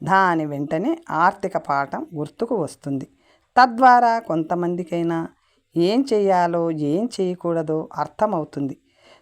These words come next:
కష్టంగా ఉండే ఆర్థిక విషయాలు కన్నా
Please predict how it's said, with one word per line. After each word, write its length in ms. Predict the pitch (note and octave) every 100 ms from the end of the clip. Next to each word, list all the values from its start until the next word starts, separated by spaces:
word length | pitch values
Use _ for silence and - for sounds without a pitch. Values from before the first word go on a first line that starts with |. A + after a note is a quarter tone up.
| -
కష్టంగా 600 | A3+ - C4 C4 C4 C4
ఉండే 480 | B3 A#3+ A#3 A#3 - D#3+
ఆర్థిక 480 | E3 F#3+ - G#3
విషయాలు 720 | E3 C#3+ - E3 D#3+ D#3 D3+ -
కన్నా 480 | D#3 D3+ D3 C#3+